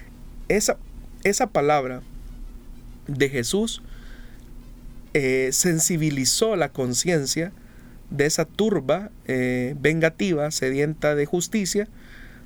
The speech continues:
al punto que dice la Biblia que él se volvió a inclinar nuevamente y siguió escribiendo en el suelo. Y dice que la gente, cuando escuchó esas palabras, r-, lapidarias, en realidad, del Señor,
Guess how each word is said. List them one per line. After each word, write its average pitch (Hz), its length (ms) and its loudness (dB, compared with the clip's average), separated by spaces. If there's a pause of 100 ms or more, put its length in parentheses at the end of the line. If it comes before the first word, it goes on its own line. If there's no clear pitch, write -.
(420)
al 143 160 2
punto 165 320 2
que 165 140 2
dice 151 260 2
la 180 120 4
Biblia 151 320 2
que 131 640 2 (240)
él 135 180 2
se 165 100 4
volvió 151 220 2
a 151 40 2
inclinar 156 500 2
nuevamente 139 760 0 (640)
y 147 80 0
siguió 135 240 2
escribiendo 143 400 2
en 147 80 2
el 131 100 2
suelo. 156 500 0
Y - 40 -20
dice 135 240 2
que 151 140 2
la 135 100 0
gente, 170 260 2
cuando 127 200 -2
escuchó 131 340 0
esas 175 200 2
palabras, 143 600 0 (680)
r-, - 460 -2
lapidarias, 127 760 2
en 120 140 -2
realidad, 123 360 2
del 156 160 2
Señor, 147 420 2